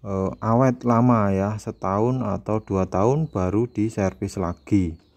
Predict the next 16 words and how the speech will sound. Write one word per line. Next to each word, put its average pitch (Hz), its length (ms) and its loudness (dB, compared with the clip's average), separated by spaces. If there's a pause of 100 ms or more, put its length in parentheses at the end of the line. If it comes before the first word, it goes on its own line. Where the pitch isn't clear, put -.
(480)
Biasanya, 107 640 2
eh, 98 400 0
lumpur 104 560 0
yang 95 400 2
lembut 120 480 4
yang 98 240 0
akan 95 320 -2
mengotori 98 560 -2
di 92 240 -8
sini. 95 400 0 (760)
Kalau 95 300 2
cuma 104 480 2
sebulan, 110 640 0
tiga 104 240 -2
bulan 110 320 0
itu 139 500 2